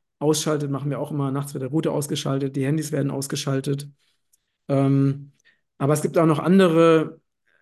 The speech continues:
Schutzmöglichkeiten, die, auf einer Frequenzebene, ne? Und lass uns doch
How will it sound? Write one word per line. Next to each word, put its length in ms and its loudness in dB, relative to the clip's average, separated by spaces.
Schutzmöglichkeiten, 1400 -2
die, 340 -10
auf 280 -2
einer 120 2
Frequenzebene, 1080 -2
ne? 140 -4
Und 180 -2
lass 160 0
uns 120 -4
doch 260 -4